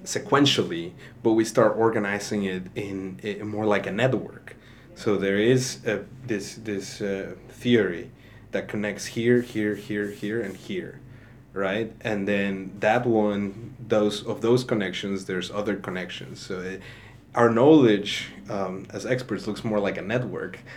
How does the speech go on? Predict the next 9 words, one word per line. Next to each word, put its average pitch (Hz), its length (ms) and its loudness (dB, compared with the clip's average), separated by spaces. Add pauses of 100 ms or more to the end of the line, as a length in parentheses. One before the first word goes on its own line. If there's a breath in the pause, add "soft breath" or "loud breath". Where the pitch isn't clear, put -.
(140 loud breath)
than, 95 360 0
than 101 140 -4
sequential, 101 640 2 (260 loud breath)
yet 127 240 4
we 131 80 6
still 156 360 4
teach 139 260 -2
it 127 100 -2
sequentially. 131 720 -2